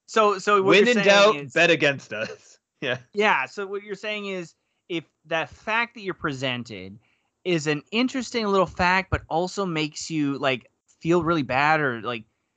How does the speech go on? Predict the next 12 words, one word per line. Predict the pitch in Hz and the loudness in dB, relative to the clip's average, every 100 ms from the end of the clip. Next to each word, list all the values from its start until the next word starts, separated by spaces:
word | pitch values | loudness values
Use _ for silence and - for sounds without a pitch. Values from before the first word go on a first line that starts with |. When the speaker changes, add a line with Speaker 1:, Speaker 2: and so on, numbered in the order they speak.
| _ | _
Speaker 1:
you | 156 | -4
know, | 139 117 - - _ _ - | -2 -2 -6 -16 _ _ -2
bad | 147 151 143 | 0 0 -4
to | |
be | 147 143 | -6 -4
associated | 123 147 143 151 147 | -4 -6 -6 -4 -6
with | 123 113 | -6 -10
humankind, | 131 135 127 - - 117 127 143 143 - | -8 -8 -8 -8 -6 -4 -4 -6 -10 -10
then | 196 | -8
it's | 190 | -8
probably | - 214 180 147 | 0 4 4 0
true. | 127 175 113 - - | -8 -8 -10 -12 -20